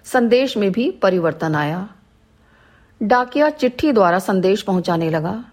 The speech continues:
डाकिए का स्थान टेलीफोन ने लिया, टेलीफोन का मोबाइल ने, और आजकल WhatsApp के आने के बाद पूरा परिदृश्य ही बदल गया है। ईमेल, Facebook,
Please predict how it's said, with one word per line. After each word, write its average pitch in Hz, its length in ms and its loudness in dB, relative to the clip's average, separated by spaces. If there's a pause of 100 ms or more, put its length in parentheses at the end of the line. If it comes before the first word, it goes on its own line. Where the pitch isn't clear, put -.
(220)
डाकिए 185 360 0
का 165 140 -2
स्थान 175 380 -4
टेलीफोन 170 520 -2
ने 180 160 0
लिया, 196 360 -2 (460)
टेलीफोन 269 480 2
का 247 140 2
मोबाइल 165 460 0
ने, 156 200 -8 (360)
और 196 120 2
आजकल 190 640 -2 (400)
WhatsApp 233 440 0
के 214 80 -2
आने 180 260 0
के 175 140 -2
बाद 165 380 -2
पूरा 202 260 2
परिदृश्य 180 640 -2
ही 196 200 -2
बदल 156 300 0
गया 131 220 -4
है। 127 260 -12 (560)
ईमेल, 190 520 0 (120)
Facebook, 180 400 2